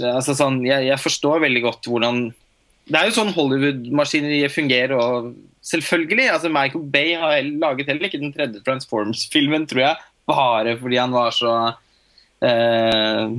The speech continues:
<laughs> hadde så lyst til å utforske det universet mer. Det handler nok litt om kroner og øre også. Men i Terminator Genesis så synes jeg bare det blir for overtydelig, da. Det er, jeg føler, jeg kan se for meg liksom møterommet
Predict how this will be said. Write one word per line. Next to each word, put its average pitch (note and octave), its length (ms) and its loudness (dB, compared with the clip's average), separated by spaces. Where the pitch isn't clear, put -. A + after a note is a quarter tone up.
<laughs> - 300 -6
hadde D#3+ 220 2
så E3+ 160 0
lyst - 160 -4
til E3+ 100 4
å C#3+ 80 2
utforske C#3 480 -4
det C3+ 160 2
universet B2 400 -2
mer. F#3 220 2
Det E3 140 2
handler C3 260 -2
nok G3 240 0
litt C#3+ 240 0
om D3 300 0
kroner E3 440 2
og E3 140 4
øre F#3 160 2
også. C#4+ 260 -2
Men G3 240 0
i G#3+ 160 -2
Terminator E3+ 680 0
Genesis D#3+ 400 0
så F#3+ 100 -2
synes F3 140 0
jeg E3+ 160 2
bare D#3+ 160 2
det E3 100 2
blir C3+ 240 -2
for D#3+ 300 0
overtydelig, D#3 1200 0
da. A#2 160 0
Det C3 160 -2
er, - 240 -4
jeg D#3+ 160 0
føler, C#3 640 0
jeg - 80 -8
kan F#3 160 2
se - 240 0
for - 180 -6
meg D3 100 0
liksom D#3 220 -2
møterommet B2+ 1000 0